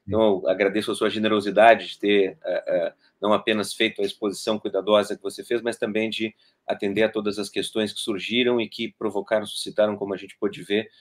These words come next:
muito interesse. Eu espero que a gente possa contar com você mais vezes aqui na Arcai. É, também já deixo intimado os professores, é, Paulo e Breno, que já participaram também para mais oportunidades, e o professor Fernando também já está devidamente intimado para futuras participações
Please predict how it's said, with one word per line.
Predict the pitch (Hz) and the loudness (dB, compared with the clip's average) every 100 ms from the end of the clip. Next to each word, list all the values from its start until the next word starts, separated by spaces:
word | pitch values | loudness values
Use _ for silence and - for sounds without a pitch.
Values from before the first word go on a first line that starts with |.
| _ _ | _ _
muito | 104 104 113 | -6 -4 -4
interesse. | 104 113 104 98 - - - - _ | 2 4 6 4 0 -12 -20 -20 _
Eu | |
espero | 95 - 107 101 | -6 4 4 4
que | |
a | 107 | -2
gente | 104 - | -4 0
possa | 107 101 | 0 0
contar | - 101 92 107 104 | -6 -6 2 2 2
com | 98 | -4
você | 95 95 - 104 | -6 -6 -4 -2
mais | 101 104 | 0 -2
vezes | 95 131 135 104 101 | 2 2 2 0 -6
aqui | 95 101 | -6 -8
na | 92 | -8
Arcai. | - 113 135 160 - - _ _ | 0 2 2 0 -10 -20 _ _
É, | 101 98 98 | -2 0 0
também | - 95 107 110 | -2 2 4 4
já | 104 104 | 2 0
deixo | 104 107 | 0 -2
intimado | 113 107 90 107 131 | -6 -4 0 4 4
os | 92 | 0
professores, | - 95 92 - 101 95 85 - | -12 -10 -10 -2 0 0 -4 -4
é, | 87 | -6
Paulo | 87 98 101 98 92 85 | 2 6 6 4 -2 -4
e | 95 | -8
Breno, | 92 101 98 | -2 -2 -2
que | - | -4
já | 98 | -2
participaram | 95 92 - 92 101 95 | 2 0 -2 4 6 6
também | 90 90 98 | 0 -6 -6
para | 98 | -4
mais | 87 95 107 | -2 0 0
oportunidades, | 101 98 - 92 90 107 135 - - _ | -2 -10 -10 -6 4 4 4 0 -20 _
e | 101 | -8
o | |
professor | 98 98 110 | -2 -2 -2
Fernando | - 104 104 113 | 0 0 2 0
também | 107 95 104 107 | -2 -2 0 0
já | 101 | -2
está | - 107 104 | 2 6 6
devidamente | 98 98 101 98 104 - | 4 -2 -2 -2 -4 -6
intimado | 101 98 98 104 101 | -10 -6 0 0 0
para | 101 | -10
futuras | - - 101 98 | -14 -10 -8 0
participações | - 98 - 90 - 107 107 | 0 -2 -2 -4 0 0 0